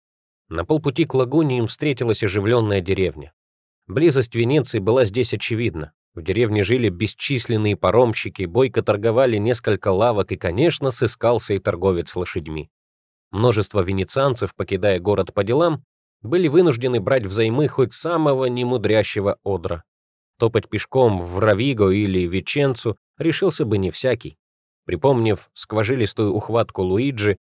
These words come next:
что покупал иногда коней у заезжих барышников на ярмарке в Пьегаре, Гадилот не пожалел времени на торг и ухитрился продать трёх лошадей за сносную цену. Попрощавшись, скрипя сердце, с верным вороным,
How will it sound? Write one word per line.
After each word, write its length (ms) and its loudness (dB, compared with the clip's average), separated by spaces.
что 140 -2
покупал 440 0
иногда 320 2
коней 360 0
у 40 0
заезжих 540 0
барышников 640 -2
на 80 -4
ярмарке 560 -2
в 120 -14
Пьегаре, 540 -2
Гадилот 460 0
не 100 0
пожалел 440 0
времени 440 2
на 140 2
торг 300 0
и 40 0
ухитрился 580 2
продать 400 0
трёх 240 0
лошадей 440 0
за 120 0
сносную 520 -2
цену. 420 -6
Попрощавшись, 680 -2
скрипя 320 -2
сердце, 400 -4
с 100 -8
верным 340 -2
вороным, 460 -2